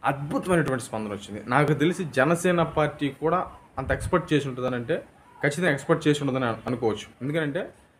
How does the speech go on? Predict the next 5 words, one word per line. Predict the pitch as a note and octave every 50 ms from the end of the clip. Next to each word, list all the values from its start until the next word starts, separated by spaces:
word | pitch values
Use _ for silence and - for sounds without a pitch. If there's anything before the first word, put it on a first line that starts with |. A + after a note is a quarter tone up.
| _ _ _ - A#2
ఓడిపోయి | C3 E3+ F#3+ G3+ - - - E3+ E3+ E3+ F3 F3
ఇన్ని | E3 D3 D3 C#3 B2
సంవత్సరాలు | - B2+ C#3 D#3+ D#3+ - F3+ D#3+
అయిన | C#3+ C3+ B2
తర్వాత, | A2+ A#2 A2+ A2+ G#2+ G#2+ G2 - G#2+